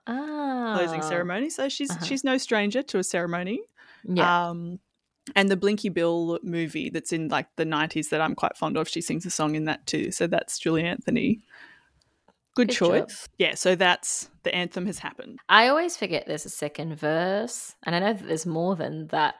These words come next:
Speaker 2: There are
Speaker 1: But you,
Speaker 2: more.
Speaker 1: like, Human Nature are done, and you're like, "Oh, it's done." And then Julie's like, "Wah," and <laughs> you're like, "Oh, God."
Speaker 2: She rips into it too.
Speaker 1: It's still, yeah, she really just punctuates
Speaker 2: Mm.
Speaker 1: the moment.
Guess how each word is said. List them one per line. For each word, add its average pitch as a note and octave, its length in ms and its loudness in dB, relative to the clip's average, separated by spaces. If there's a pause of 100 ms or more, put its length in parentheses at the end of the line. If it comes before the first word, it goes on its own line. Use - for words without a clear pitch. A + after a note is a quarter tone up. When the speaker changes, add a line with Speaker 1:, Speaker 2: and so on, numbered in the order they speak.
(140)
Speaker 2:
There F3+ 200 -2
are E3 160 -4
Speaker 1:
But - 160 2
you, G3+ 100 2
Speaker 2:
more. - 80 -4
Speaker 1:
like, F3+ 180 -2
Human G3+ 360 0
Nature F3 400 -2
are D#3+ 40 -2
done, D#3+ 360 0
and E3 120 -6
you're F#3+ 120 -2
like, G3 180 -6
"Oh, C4 200 4
it's - 240 -4
done." F3+ 400 -2 (100)
And G3 160 0
then G#3 180 0
Julie's F3 480 -2
like, E3 260 0
"Wah," D4 1000 -2 (100)
and D4 180 -4
<laughs> - 140 -8
you're G3 120 0
like, F3 320 -2
"Oh, C4+ 180 2
God." B3 320 -2 (380)
Speaker 2:
She B3+ 260 2
rips - 300 0
into - 280 0
it - 240 -2
too. - 220 -2
Speaker 1:
It's - 160 0
still, A#3 260 0
yeah, F3 140 2
she E3+ 200 -2
really D#3+ 600 0
just - 260 -10
punctuates - 1080 -2
Speaker 2:
Mm. G#3 320 6
Speaker 1:
the D3+ 80 -6
moment. D3 560 -6